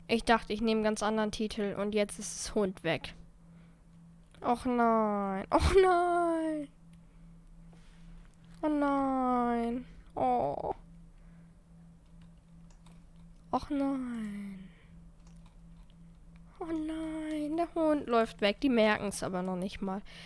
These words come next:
Ach, ist das doch schön. Die merken noch nicht mal, dass ihr Hund weg ist. Oh, beschämt. Das, weil Schmücken nicht gelungen ist. Ach, das ist schon okay.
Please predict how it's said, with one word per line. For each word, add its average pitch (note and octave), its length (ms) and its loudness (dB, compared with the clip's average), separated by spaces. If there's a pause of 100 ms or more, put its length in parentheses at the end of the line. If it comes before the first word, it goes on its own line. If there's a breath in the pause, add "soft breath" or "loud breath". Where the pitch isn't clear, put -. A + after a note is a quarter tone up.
(220 loud breath)
Ach, C4+ 200 8
ist - 180 0
das G#3 180 0
doch G3 100 -2
schön. G3+ 380 2
Die C4 60 4
merken B3+ 420 4
noch G#3 80 4
nicht G#3 140 0
mal, G3+ 120 0
dass F3+ 160 -6
ihr G3+ 120 -4
Hund G#3 220 -4
weg F3 220 -6
ist. - 240 -12
Oh, E3 160 -2
beschämt. A3 720 -2 (1000 loud breath)
Das, A3+ 500 0
weil G3 240 0
Schmücken A#3 680 -4
nicht A3+ 360 -2 (180)
gelungen A#3 420 0
ist. - 200 -10 (800 loud breath)
Ach, G#3 540 8
das F4+ 200 6
ist G4 180 4
schon F4+ 220 8
okay. G#3 960 2